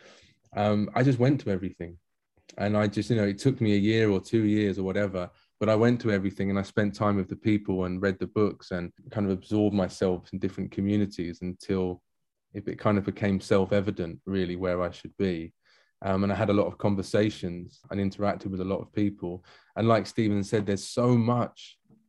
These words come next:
on campus, just with, just within that one campus. You know, I was having to travel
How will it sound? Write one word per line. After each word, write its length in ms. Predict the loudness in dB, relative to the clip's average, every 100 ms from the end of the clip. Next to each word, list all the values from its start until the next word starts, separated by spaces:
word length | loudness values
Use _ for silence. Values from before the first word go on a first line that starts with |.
| _ -2
on 220 | 0 0
campus, 600 | 2 2 2 0 -10 -6
just 200 | 0 4
with, 180 | 4 4
just 200 | 2 2
within 180 | 4 4
that 180 | 2 0
one 280 | 0 0
campus. 560 | -2 -2 -2 -2 -8 -2
You 40 |
know, 120 | 2 6
I 100 | 6
was 140 | 6
having 200 | 2 0
to 80 | -4
travel 540 | -2 0 0 -2 -6